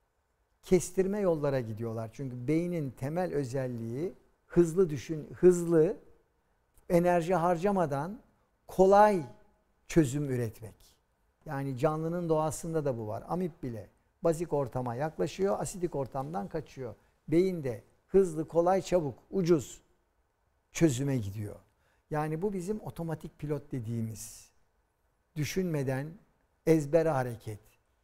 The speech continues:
geçmiş kalıpları kullanarak, kısa yolları kullanarak harekete yol açıyor.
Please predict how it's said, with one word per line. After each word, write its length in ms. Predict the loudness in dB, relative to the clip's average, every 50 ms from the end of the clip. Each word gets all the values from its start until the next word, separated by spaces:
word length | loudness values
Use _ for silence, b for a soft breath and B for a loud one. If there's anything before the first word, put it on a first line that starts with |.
| _ _ _ _ _
geçmiş 680 | 0 2 2 0 -2 -4 -4 -4 -4 -8 -10 -14 -16 -20 _ _ _ _ _ _ _ _ _ _
kalıpları 540 | -2 0 0 0 0 2 4 4 4 4 2
kullanarak, 640 | -4 -4 -2 0 0 0 0 -2 -4 -4 -6 -8 -6
kısa 280 | -6 -4 2 4 4
yolları 500 | 4 4 4 0 0 0 -2 -2 -2 -4
kullanarak 640 | -6 -8 -6 -4 -2 -2 -2 -2 -4 -4 -6 -8 -10
harekete 460 | -12 -12 -12 -12 -14 -16 -16 -14 -12
yol 180 | -12 -10 -10 -12
açıyor. 320 | -14 -16 -18 -20 -20 -20